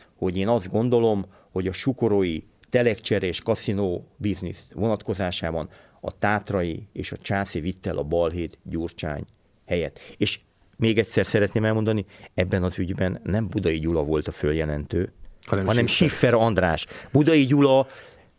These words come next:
Speaker 1: csak később csatlakozott ehhez az
Speaker 2: Jó,
Speaker 1: ügyhez,
Speaker 2: ö,
Speaker 1: és Schiffer András ugyanazt gondolja erről, ö, mint én, és Schiffer András nem lehet jobboldalisággal
Speaker 2: Bárkit
Speaker 1: vádolni.
Speaker 2: lehet az, az, hogy ebből az országban mivel lehet embereket meggyanúsítani, azt valamivel,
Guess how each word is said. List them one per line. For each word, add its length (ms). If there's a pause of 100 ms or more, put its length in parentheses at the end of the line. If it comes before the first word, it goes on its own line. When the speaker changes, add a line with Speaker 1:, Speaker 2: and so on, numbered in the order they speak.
(200)
Speaker 1:
csak 240
később 440
csatlakozott 640
ehhez 220
az 120
Speaker 2:
Jó, 80
Speaker 1:
ügyhez, 320
Speaker 2:
ö, 280
Speaker 1:
és 200
Schiffer 380
András 360
ugyanazt 400
gondolja 420
erről, 440 (420)
ö, 400
mint 240
én, 160
és 100
Schiffer 300
András 280
nem 180
lehet 220
jobboldalisággal 1000 (440)
Speaker 2:
Bárkit 200 (280)
Speaker 1:
vádolni. 0
Speaker 2:
lehet 200 (260)
az, 180
az, 140
hogy 220
ebből 280
az 100
országban 460
mivel 280
lehet 300
embereket 420
meggyanúsítani, 800 (680)
azt 280 (240)
valamivel, 580